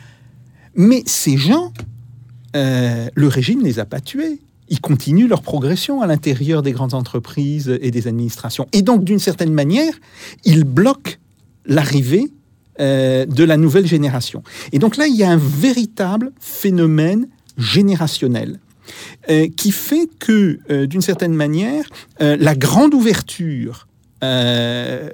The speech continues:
aux jeunes, euh, qui a été le fait du début des années deux mille et jusqu'effectivement, euh, jusqu'au début, euh, des années deux mille dix, euh, entraîne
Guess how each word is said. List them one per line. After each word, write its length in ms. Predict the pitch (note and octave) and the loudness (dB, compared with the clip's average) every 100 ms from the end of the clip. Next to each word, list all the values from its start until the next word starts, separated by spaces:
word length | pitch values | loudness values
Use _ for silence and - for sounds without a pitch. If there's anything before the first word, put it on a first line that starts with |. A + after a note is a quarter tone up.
| - F3 | -2 0
aux 100 | E3 | 2
jeunes, 460 | E3 D#3+ B2+ A#2 - _ - | 2 2 0 -2 -8 _ -4
euh, 60 | C#3+ | -2
qui 160 | - | 2
a 60 | E3+ | 0
été 180 | E3+ G3+ | 2 0
le 80 | |
fait 280 | G3 - G3+ | 0 0 -2
du 140 | C#3+ A#2+ | -2 -4
début 520 | A#2+ A3+ G#3+ F#3 - _ _ | 2 2 4 0 -2 _ _
des 320 | B2+ D3+ B2+ | 0 0 2
années 340 | D3 C3+ C3+ A#2+ | 2 2 0 -2
deux 220 | A#2 C#3+ | 2 2
mille 320 | C#3 A#2 G#2 - | 4 0 -2 -2
et 120 | C3+ | -2
jusqu'effectivement, 920 | B2 C4 - E3+ D3 D3 F3 D3+ D#3 - - - | 4 2 2 -2 -2 -4 -2 0 0 -2 -12 -2
euh, 240 | C#3 C#3 | 2 4
jusqu'au 300 | C#3 G#3 - | 4 2 2
début, 480 | C3+ F3 E3 F3+ D3+ | 4 4 4 2 4
euh, 220 | C3 B2+ B2 - - | 4 2 0 -8 -4
des 280 | B2 B2+ | 0 2
années 180 | C#3+ D3 | 2 2
deux 140 | B2 B2+ | 2 0
mille 180 | A2+ | 0
dix, 380 | A#2 A3+ E4 - _ _ _ _ _ - | 0 -2 -2 -8 _ _ _ _ _ -4
euh, 160 | C#3+ C#3+ - | -4 -2 2
entraîne 760 | A#3 - - G#3 G3 E3 A#2+ | 2 2 0 0 2 2 0